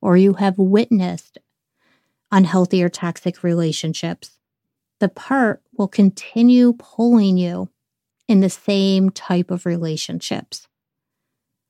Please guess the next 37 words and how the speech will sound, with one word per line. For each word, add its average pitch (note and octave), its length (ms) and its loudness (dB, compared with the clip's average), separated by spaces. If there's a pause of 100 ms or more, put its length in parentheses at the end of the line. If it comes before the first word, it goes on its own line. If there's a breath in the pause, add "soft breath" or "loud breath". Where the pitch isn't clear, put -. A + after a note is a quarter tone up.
(220)
The G#3 80 -4
part - 380 -4
does F#3 360 -2
this C#4+ 480 -4
to - 120 -12
try G#3 320 -4
to A3+ 100 4
get G3 260 -2
its F#3+ 220 -6
needs E3+ 340 -4
met, F#3+ 360 -2 (720)
to - 80 0
be E3 180 -2
validated G3+ 880 -2
by F3 100 -4
the E3+ 120 -6
same F#3 260 -2
type - 240 -4
of E3 140 -12
person F3+ 540 -4
that E3 120 -2
had D#3 120 -4
hurt - 360 -4
you G3 80 2
before. F3+ 600 -4 (840)
It's G#3 160 2
almost D#4 400 0
like A3+ 240 0
they're G3 160 0
looking F#3+ 320 0
for F#3 160 -2
vindication. - 880 -6 (760)
Like F#3+ 200 0
the G3+ 80 -2
part C4 260 0
is B3+ 120 0
saying, G3+ 520 0